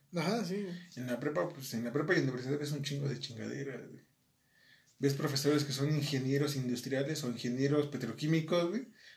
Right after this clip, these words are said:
Speaker 2: dando clases de matemáticas, güey, o de cálculo vectorial, güey, o de cálculo, güey. Que tal vez, eh, eh, cuando recién se, se formaron,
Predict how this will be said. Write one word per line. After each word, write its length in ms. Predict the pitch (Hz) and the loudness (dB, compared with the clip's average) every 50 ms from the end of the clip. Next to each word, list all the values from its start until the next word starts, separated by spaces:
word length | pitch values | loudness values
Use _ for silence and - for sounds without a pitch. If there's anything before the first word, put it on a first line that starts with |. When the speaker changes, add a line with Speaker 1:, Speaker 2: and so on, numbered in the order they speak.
| _ _ - | _ _ -6
Speaker 2:
dando 300 | 123 120 110 110 110 - | -4 -2 -2 -2 -2 -4
clases 360 | - 123 123 123 127 123 110 | -4 -6 -6 -6 -6 -8 -8
de 80 | 117 110 | -8 -8
matemáticas, 760 | 110 107 - - 107 110 127 135 - - 147 - - 110 - - | -10 -10 -8 -8 -6 -6 -6 -8 -10 -14 -18 -16 -14 -14 -12 -12
güey, 120 | - - - | -10 -8 -6
o 60 | 113 | -6
de 140 | 117 120 113 | -4 -6 -6
cálculo 460 | - 120 117 113 - - 127 117 107 | -6 -6 -6 -6 -6 -8 -8 -6 -6
vectorial, 640 | 107 107 - - 120 113 117 120 131 135 135 139 143 | -8 -8 -8 -10 -8 -8 -8 -6 -6 -6 -6 -6 -8
güey, 140 | 143 143 - - 139 | -8 -10 -8 -6 -4
o 60 | 120 | -4
de 140 | 117 120 117 | -4 -4 -4
cálculo, 600 | - 123 117 120 123 - - 139 123 120 131 - | -4 -4 -4 -4 -4 -6 -6 -6 -4 -4 -4 -6
güey. 140 | 143 - - - - - - - - - - - _ _ _ _ _ _ _ _ - _ - | -8 -8 -10 -14 -16 -20 -20 -20 -20 -20 -20 -20 _ _ _ _ _ _ _ _ -20 _ -4
Que 600 | - 135 127 123 123 123 123 123 123 123 120 117 | -2 0 2 4 4 4 4 4 4 2 2 4
tal 180 | - 147 151 151 | 4 6 6 8
vez, 480 | 165 160 156 - - - - - - _ - - - _ _ _ - - - - | 6 6 6 4 2 0 -2 -6 -12 _ -20 -20 -20 _ _ _ -16 -6 2 4
eh, 540 | 151 139 135 131 131 127 127 127 131 135 - | 6 8 8 8 8 6 4 4 2 2 2
eh, 380 | 143 135 123 123 123 120 117 113 | 2 4 6 6 6 6 6 4
cuando 260 | 127 120 117 120 120 | 4 2 2 2 0
recién 380 | 107 107 117 113 - 143 143 139 | 0 2 0 2 2 2 0 2
se, 1040 | 139 143 139 127 123 120 117 113 110 107 104 104 104 104 107 - 110 110 107 - | 2 4 4 6 6 6 4 4 2 0 0 -2 -4 -4 -6 -6 -8 -10 -10 -8
se 140 | - - 120 | -8 -6 -4
formaron, 500 | 113 123 117 113 120 131 135 143 160 220 | -4 -2 -2 0 0 2 2 2 0 -2